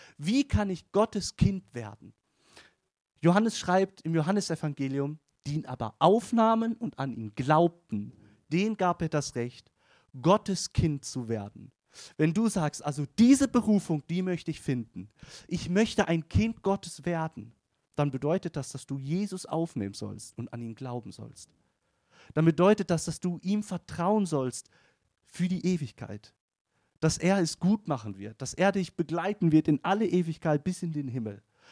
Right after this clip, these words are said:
Das bedeutet, dass du sagst, "Gott, es tut mir leid, die Zeit, die ich gelebt habe ohne dich, wo ich meine Berufung nicht gefunden habe, wo ich mich nicht an das gehalten habe, was du gesagt hast.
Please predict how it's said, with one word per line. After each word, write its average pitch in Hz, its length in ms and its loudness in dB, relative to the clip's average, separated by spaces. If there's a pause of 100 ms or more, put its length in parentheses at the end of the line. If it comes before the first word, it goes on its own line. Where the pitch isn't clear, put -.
(120)
Das 156 140 -2
bedeutet, 180 480 4
dass 170 140 -2
du 202 180 -4
sagst, 175 360 -4
"Gott, 180 280 0
es - 140 -8
tut 196 220 -4
mir 190 160 4
leid, 185 520 0
die 170 160 -8
Zeit, 214 440 -2
die 160 140 -6
ich - 160 -6
gelebt 175 540 -2
habe - 180 -12
ohne 196 300 -2
dich, - 360 -8 (540)
wo 170 80 2
ich 165 80 4
meine 185 220 2
Berufung 190 440 0
nicht 220 280 0
gefunden 202 500 -2
habe, 113 240 -10 (420)
wo 175 120 4
ich 190 120 0
mich 190 200 0
nicht 208 340 2
an 202 80 2
das 202 220 2
gehalten 180 420 0
habe, - 140 -6
was 151 160 -6
du 175 120 -4
gesagt 147 440 -6
hast. - 300 -16